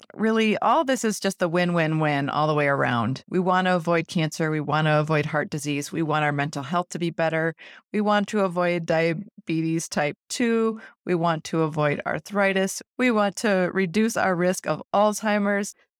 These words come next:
So I challenge you to experiment with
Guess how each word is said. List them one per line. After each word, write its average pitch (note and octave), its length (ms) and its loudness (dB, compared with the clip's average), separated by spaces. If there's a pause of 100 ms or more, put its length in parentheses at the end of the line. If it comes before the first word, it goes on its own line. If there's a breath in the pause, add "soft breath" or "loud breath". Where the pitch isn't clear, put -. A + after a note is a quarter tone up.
(300)
So G3 240 4
I D#4 200 2
challenge C5 520 2
you E4+ 120 4
to C#4+ 200 0
experiment C#4+ 920 2
with F3+ 360 0